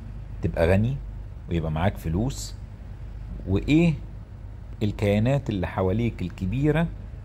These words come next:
اللي عايزة تخليك فقير؟ وركزوا في الكلام اللي هقوله لكم ده، لأن الكلام ده ناتج عن خبرة وناتج عن دراسات وعن شغل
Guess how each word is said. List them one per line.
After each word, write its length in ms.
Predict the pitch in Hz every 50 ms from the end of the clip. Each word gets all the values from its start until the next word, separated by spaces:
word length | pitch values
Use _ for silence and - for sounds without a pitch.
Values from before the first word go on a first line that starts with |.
| - -
اللي 180 | 107 101 98 95
عايزة 360 | 90 101 127 143 147 123 127
تخليك 720 | 113 - - - 87 85 90 92 104 110 117 110 - - - - - - -
فقير؟ 400 | - - 110 107 95 82 71 - - - - - - - - - - - - - - - - - - - - - - - - -
وركزوا 560 | 107 113 143 143 - - 165 170 170 160 147
في 100 | - -
الكلام 420 | 92 - - 82 87 98 110 113
اللي 140 | 104 92 80
هقوله 320 | 71 53 73 87 101 123
لكم 160 | 117 - 104 101
ده، 160 | 113 135 139 - - - - - - - -
لأن 160 | 104 101 104
الكلام 360 | 107 - - 135 143 139 131
ده 180 | 117 135 - - 92
ناتج 360 | 101 113 117 120 - - - - - -
عن 280 | - 76 90 92 90 80 - - -
خبرة 440 | - - - 127 123 - 165 170 165 - - - - - - - - -
وناتج 480 | 82 87 90 104 117 127 117 - 85 73 - - - - - -
عن 280 | 85 85 101 101 90 87 - - - - 82
دراسات 500 | 87 85 87 85 - - 131 139 160 160 - - - - - - - - - -
وعن 260 | - 85 78 82 87 85
شغل 420 | - - - 139 139 135 120 -